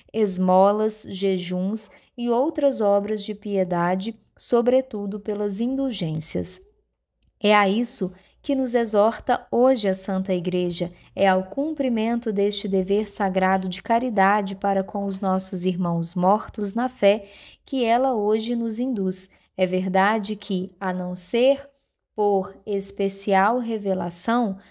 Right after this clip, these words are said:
não podemos saber se um nosso parente ou amigo falecido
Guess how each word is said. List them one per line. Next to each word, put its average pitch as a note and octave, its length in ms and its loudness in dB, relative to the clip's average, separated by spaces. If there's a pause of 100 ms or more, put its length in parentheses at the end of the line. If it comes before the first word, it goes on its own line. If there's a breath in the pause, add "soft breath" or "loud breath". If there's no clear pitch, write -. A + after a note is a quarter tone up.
(160 loud breath)
não C4 280 0
podemos A3+ 460 0
saber A#3 560 0
se - 220 -4
um A#3+ 100 -2
nosso G#3+ 460 -2
parente G3 600 0
ou F#3+ 160 2
amigo A3 560 0 (640 soft breath)
falecido G#3+ 960 0